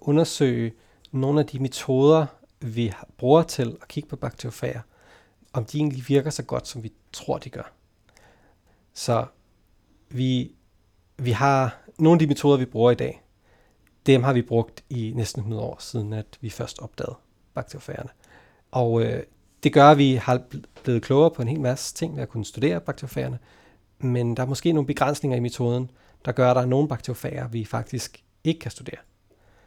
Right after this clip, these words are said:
Og, øh, det kunne selvfølgelig være enormt interessant, hvis vi faktisk kunne studere dem. Og det er det, jeg selv bruger rigtig meget tid på, også lige nu. Finde nye metoder til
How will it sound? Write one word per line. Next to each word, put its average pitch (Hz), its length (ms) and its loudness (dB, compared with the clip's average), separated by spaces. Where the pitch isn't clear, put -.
Og, 110 340 -2
øh, 104 260 -6
det 139 120 2
kunne 143 120 0
selvfølgelig 127 300 2
være 123 140 2
enormt 131 360 2
interessant, 120 380 -6
hvis 127 160 -16
vi 117 60 -16
faktisk - 260 -12
kunne 135 220 -4
studere - 340 -12
dem. - 140 -14
Og - 120 -14
det 131 60 0
er 120 40 -6
det, 143 160 4
jeg 123 160 6
selv - 200 -2
bruger 113 340 -6
rigtig 117 220 -8
meget 117 160 -8
tid 143 140 -10
på, 120 300 -10
også - 240 -14
lige 110 120 -8
nu. 101 180 -10
Finde 117 400 4
nye 156 180 10
metoder 101 460 2
til 98 380 -10